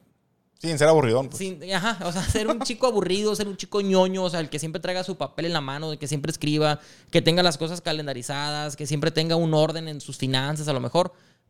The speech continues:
Speaker 2: pudiera llegar a interpretarse como que, "Cabrón, este güey, qué aburrido es", o sea, no se divierte, no sale, no esto. Sí lo hacemos, sí nos divertimos, pero el hecho de llevar a cabo ese formato, ese orden, eso que te hace o te convierte en una persona aburrida,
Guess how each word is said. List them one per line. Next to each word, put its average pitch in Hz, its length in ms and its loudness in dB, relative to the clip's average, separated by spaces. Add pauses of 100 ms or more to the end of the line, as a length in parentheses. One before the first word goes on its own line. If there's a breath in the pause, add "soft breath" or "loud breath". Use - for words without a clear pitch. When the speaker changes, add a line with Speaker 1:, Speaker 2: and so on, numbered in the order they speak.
Speaker 2:
pudiera 220 340 6
llegar 240 220 2
a 220 40 0
interpretarse 214 640 -4
como 196 220 -6
que, 139 120 -12
"Cabrón, 151 460 -6
este 156 220 -2
güey, 170 300 4
qué 139 200 -4
aburrido 170 420 2
es", 214 140 -4
o 247 80 -6
sea, 165 160 -4
no 143 200 -6
se 190 80 -6
divierte, 175 440 -4
no 185 140 -8
sale, 170 360 -2
no 170 200 -8
esto. 190 280 -8 (800 soft breath)
Sí - 240 2
lo 240 100 4
hacemos, 214 460 -2
sí 180 140 -6
nos 220 120 -4
divertimos, 202 540 -2
pero 180 240 2
el 170 120 6
hecho 247 320 0
de 220 340 -4 (120)
llevar 175 440 4
a 214 120 -6
cabo 220 280 -2
ese 220 280 -6
formato, 165 800 -2
ese 175 260 -6
orden, 160 420 -2
eso 170 200 -8
que 196 100 -6
te 147 200 -4
hace 151 240 0
o 180 80 0
te 170 120 -2
convierte 139 460 0
en 165 40 -8
una 175 140 -4
persona 139 260 -2
aburrida, 156 420 0